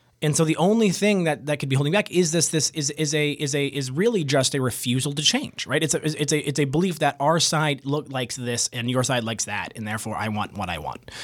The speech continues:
And, and there's th-, that to me is a, is a huge, a huge problem. And it's in, in, in illustrated when things like this happen, when you come out,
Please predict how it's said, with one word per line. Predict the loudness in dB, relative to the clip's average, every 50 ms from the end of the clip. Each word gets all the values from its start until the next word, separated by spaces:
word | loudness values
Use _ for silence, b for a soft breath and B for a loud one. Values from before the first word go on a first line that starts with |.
| B B B B B
And, | -2 0 0 0 0
and | 0 0 2
there's | 2 2 2 0
th-, | -2 -4 0
that | 2 2 2 2 2
to | 2 2
me | 2 2
is | 2 2 0
a, | -2 -2 -2
is | -4 -6
a | -6
huge, | -6 -6 -4 -2 0 2 2 2 0 -2 -4 -4 B B B B B B B B -6
a | -6
huge | 0 0 0 0 2
problem. | 2 2 2 4 2 0
And | 2 2 2 2
it's | 2 0
in, | 2 0 0 0
in, | 0 -2 -2 -2
in | -2 2 2 0
illustrated | 0 0 0 0 2 2 2 4 2 2 2 2 -2 0
when | 0 2 4 4 4 4 2 0
things | -2 -8 -6 0 2 2 2 2 2 2
like | 0 0 0
this | -2 -4 -2
happen, | -2 -2 -2 -2 -6 -4
when | -2 0 2 2
you | 2 2
come | 2 2 0 2
out, | 2 2 0 0 -2 -6 -10